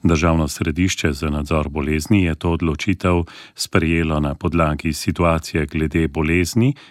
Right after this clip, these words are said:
in dejstva, da Madžarska in Slovaška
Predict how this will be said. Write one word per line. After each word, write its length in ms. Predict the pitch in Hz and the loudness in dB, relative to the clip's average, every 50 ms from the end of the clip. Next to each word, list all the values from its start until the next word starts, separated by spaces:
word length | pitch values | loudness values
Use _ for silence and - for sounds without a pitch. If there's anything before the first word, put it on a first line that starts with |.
| _ _ - | _ _ 0
in 260 | 113 98 92 90 78 | 2 2 4 2 2
dejstva, 600 | 82 80 76 73 - - - 110 110 127 123 104 | 0 0 -2 -2 -4 -4 0 2 2 2 2 0
da 260 | 104 87 82 82 80 | -2 -2 -2 0 0
Madžarska 580 | 78 76 76 76 - 87 87 87 - - - - | 0 -2 -2 0 0 0 0 0 -2 -4 -2 -2
in 80 | 92 82 | -2 -2
Slovaška 600 | - - 73 69 80 73 73 - - - 113 | -2 -6 -4 -2 -2 -2 -2 -6 -2 -2 -2